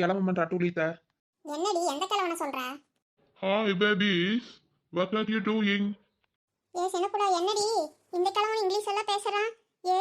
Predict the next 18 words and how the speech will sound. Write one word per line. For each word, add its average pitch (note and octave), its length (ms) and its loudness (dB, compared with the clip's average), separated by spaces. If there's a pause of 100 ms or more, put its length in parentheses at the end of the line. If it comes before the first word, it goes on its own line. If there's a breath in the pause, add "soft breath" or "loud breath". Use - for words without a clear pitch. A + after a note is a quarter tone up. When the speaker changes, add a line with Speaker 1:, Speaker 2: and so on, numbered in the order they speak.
(120)
Speaker 2:
என்னடி G4 280 0
இது, G#4 120 0 (420)
பாக்குற F#4 240 0 (100)
காலம் G4+ 320 0
ஒரு G4 120 0
மாதிரி G4 300 0
திமிசா F#4+ 300 0
இருக்கிறான். G4 300 -4 (640)
Speaker 1:
இருடி, G#3 220 -2 (100)
இருடி, A3 280 0
சாக்க G#3+ 300 -2
கோர, G3+ 140 2 (220)
எனக்கு F#3+ 220 -4
அப்படிதான் G#3+ 280 -2
இருக்குது. G#3 240 -2 (560)
என்னன்னு G3+ 260 0
விசாரிக்கலாம் G3+ 460 0
இரு. G3+ 100 0